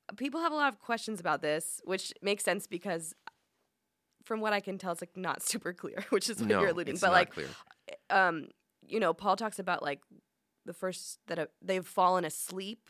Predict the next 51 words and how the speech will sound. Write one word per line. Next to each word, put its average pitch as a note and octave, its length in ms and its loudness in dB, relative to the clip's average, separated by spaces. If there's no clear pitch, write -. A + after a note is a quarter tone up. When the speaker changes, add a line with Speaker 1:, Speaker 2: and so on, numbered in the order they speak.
Speaker 2:
Yep. F3 160 2
Speaker 1:
And A#3 100 2
so F3 480 4
Speaker 2:
Yep. F2 120 0
Speaker 1:
are F#3+ 120 10
we G3 120 0
conscious C4 640 -2
during D#4 260 -6
this D4 140 -8
time? D4 360 -8
Like, G#3+ 160 -14
what's B3 260 -6
Speaker 2:
Right. F#2 600 0
Speaker 1:
Sleeping F#4 440 0
actually A#3+ 260 -4
sounds G3+ 560 -8
kind G3+ 160 -8
of E3 120 -14
nice. E3+ 280 -4
Speaker 2:
Yeah. B2+ 400 8
Speaker 1:
<laughs> - 40 6
As G2+ 100 4
a G#3 80 4
mother F#3 320 4
of E3 120 0
a E3+ 80 -4
two-year-old, - 540 6
Speaker 2:
Right. C4+ 180 10
Speaker 1:
<laughs> - 60 -12
I'm C#4 80 -4
like, - 180 -12
"Mm, D4 260 -8
Speaker 2:
Yeah. A#2+ 340 6
Speaker 1:
maybe C4+ 140 2
that'd C4+ 160 4
be - 60 6
Speaker 2:
<laughs> - 60 12
Like, F#3 100 12
Speaker 1:
okay." C4 360 12
<laughs> - 40 6
Speaker 2:
well, - 120 12
I D4+ 120 12
could F4 140 8
s-, - 120 6
we D#4+ 100 10
sleep A3 340 6
for, E3 100 2
like, F#3+ 240 8
a E3+ 40 0
thousand G3 360 10
years. G3+ 420 12